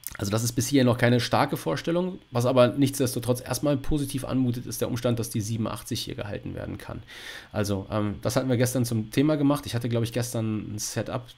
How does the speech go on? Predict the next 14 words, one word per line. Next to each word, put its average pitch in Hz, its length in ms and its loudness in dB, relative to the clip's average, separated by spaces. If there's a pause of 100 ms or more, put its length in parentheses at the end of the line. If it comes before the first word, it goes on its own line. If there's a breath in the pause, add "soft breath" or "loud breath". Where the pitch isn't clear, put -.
(120)
thematisiert. 120 800 -8 (240)
Ich - 80 -20
will - 120 -20
kurz - 180 -16
überlegen, 147 460 -10 (500)
wie 110 280 -4
genau 104 280 -4
sich 113 160 -8
das - 120 -14
dargestellt - 460 -12
hat. - 100 -14 (1300 loud breath)
Hatten - 180 -8
wir 120 80 2
pauschal 117 640 0